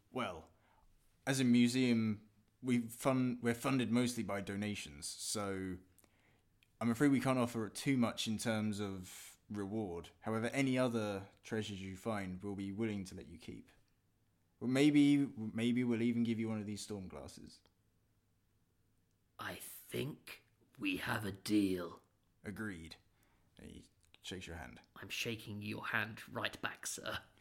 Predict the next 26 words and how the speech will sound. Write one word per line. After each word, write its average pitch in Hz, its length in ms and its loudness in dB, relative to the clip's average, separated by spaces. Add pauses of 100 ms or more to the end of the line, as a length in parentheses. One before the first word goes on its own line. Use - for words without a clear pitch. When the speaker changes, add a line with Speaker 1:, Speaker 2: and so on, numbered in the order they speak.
(100)
Speaker 2:
<laughs> 156 60 0 (280)
Speaker 1:
Excellent. 87 460 -14
So, - 340 -2 (1900)
would 135 160 2
you 143 60 4
like 143 180 4
to 135 100 -2
search 127 320 -2
the 131 80 -4
beach 123 300 -4
before 131 360 -2
heading 151 220 -2
into 147 240 -4
the 147 120 -2
ocean? 165 400 -4 (440)
Or 123 380 0
would 110 160 -2
you 101 60 -6
like 110 140 -2
to - 80 -10
just 92 280 -8
try 101 180 -4
and 92 100 -6
find 98 220 -4
the 92 40 -6
ship-, - 240 -10